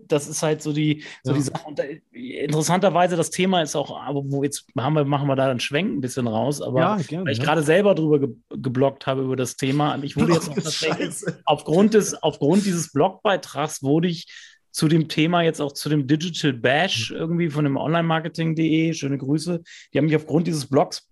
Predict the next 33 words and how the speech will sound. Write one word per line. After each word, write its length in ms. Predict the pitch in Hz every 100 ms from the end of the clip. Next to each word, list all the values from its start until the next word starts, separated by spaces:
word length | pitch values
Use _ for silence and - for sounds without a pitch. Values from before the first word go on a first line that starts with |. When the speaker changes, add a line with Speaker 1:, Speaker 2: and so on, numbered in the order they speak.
| -
Speaker 1:
Blogbeitrags 640 | 170 - 151 147 147 143
quasi 240 | - 143 139
jetzt 140 | 143
eingeladen 540 | 135 151 131 113 120
zu 120 | 117 117
diesem 240 | 117 120
Bash 340 | 117 135 135 -
irgendwie, 300 | 120 120 117
wo 140 | 123
ich, 140 | 127 - - -
wo 120 | 131 135
ich 120 | 139
da 160 | 143
in 100 | 151
so 80 | 139
einem 80 | 139
Diskussionspanel 1200 | 135 127 127 - 151 147 - 123 127 123 123 123 -
dazu 420 | 120 117 - 113
was 140 | 113
sagen 260 | 117 107 107 101
wollte. 200 | 98 -
Speaker 2:
Kann 100 | 170
das, 280 | 226 - - _ _ _ -
ja, 260 | 127 131 135 _
kann 180 | 143 175
das 200 | 208 -
se-, 120 | -
also 240 | 139 143 147
unsere 240 | 196 254
Erfahrung 320 | 165 165 165
ist 120 | 156 147
es 200 | 127 -
auch 260 | 151 -